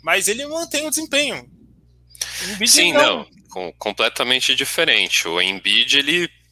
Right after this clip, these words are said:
Speaker 2: desaparece em alguns momentos. Tanto que você pensa, tipo, quantas jogadas decisivas, vencedoras,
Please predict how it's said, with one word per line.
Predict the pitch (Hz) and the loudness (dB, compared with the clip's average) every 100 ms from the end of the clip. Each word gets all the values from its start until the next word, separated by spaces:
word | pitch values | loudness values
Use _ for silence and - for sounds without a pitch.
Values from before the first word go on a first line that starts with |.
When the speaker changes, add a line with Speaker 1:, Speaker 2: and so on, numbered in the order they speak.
| _ _ _ _ | _ _ _ _
Speaker 2:
desaparece | - 135 - 185 135 104 - - 78 _ _ _ 90 - | -2 -2 -2 -2 2 2 2 -2 -6 _ _ _ -16 -4
em | 95 | -2
alguns | 92 95 | -2 -4
momentos. | 98 92 82 80 | -6 -2 -2 -2
Tanto | - 127 - | -4 -4 -4
que | 151 - - - - | -6 -8 -14 -14 -12
você | - 160 | -2 -2
pensa, | - 139 139 143 | 0 0 2 2
tipo, | 123 - - 117 - _ _ _ _ _ | 0 -2 -4 -6 -8 _ _ _ _ _
quantas | - 131 190 190 131 - - _ | -2 0 2 2 2 -4 -10 _
jogadas | 110 113 110 113 98 85 | -2 0 0 0 -2 -2
decisivas, | 95 107 101 104 120 113 92 | 0 2 2 0 0 0 0
vencedoras, | 101 - 104 92 98 110 104 - - | 0 0 0 2 2 4 2 0 -2